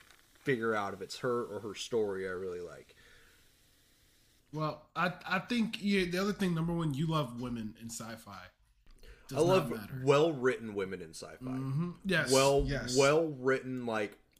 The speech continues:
Speaker 1: for example, if anybody out there is a wannabe writer or has an issue, like, some sort of wall when trying to write a female character, here is the best example I can give you.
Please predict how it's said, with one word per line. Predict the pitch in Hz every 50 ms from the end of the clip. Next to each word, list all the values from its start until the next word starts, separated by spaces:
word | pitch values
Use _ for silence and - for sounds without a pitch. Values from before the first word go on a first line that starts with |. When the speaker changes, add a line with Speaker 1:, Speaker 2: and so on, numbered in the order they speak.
| - _ -
Speaker 1:
for | 165 175 165
example, | 147 127 123 113 104 - - 87 - - _ - _ _ _ _ _ - - - _ -
if | 131 139 131 117 - -
anybody | 135 156 180 170 170 170 160 143
out | 127 120 -
there | 127 117 113 110
is | 104
a | 110
wannabe | 98 98 104 104 101 98 101 95 95
writer | 101 95 92 90 87 90 90 - - - - - - _ -
or | - 107 98
has | 123 117 113 113 110 104 - - - - _ _ _ _ _ _ _ _ _ _ _ _ _ _ _ _ _ _ _ _ _ -
an | 143 131 123 -
issue, | 135 135 131 - - - 131 123 123 120 113 107 107 - _ _ -
like, | 123 113 - -
some | - - 170 165
sort | 151 - 180 156 139
of | 127 107 - - - - - - 135 123 120
wall | 120 120 113 107 107 104 95 92 98 -
when | 110 113
trying | 110 - 123 117 113
to | 107
write | 110 107 110 95
a | 87
female | - - 110 110 113 110 101
character, | 95 - 110 98 101 104 - - 143 151 147 _ _ _ _ _ _ _ _ _ _ _ _
here | - - 147 151 156
is | 151 135 135
the | 120
best | 104 - _ - 120 127 127 - -
example | 131 113 107 113 110 104 95 - 98 95
I | 92 90
can | 90 95
give | 90 90 87 85
you. | 85 90 90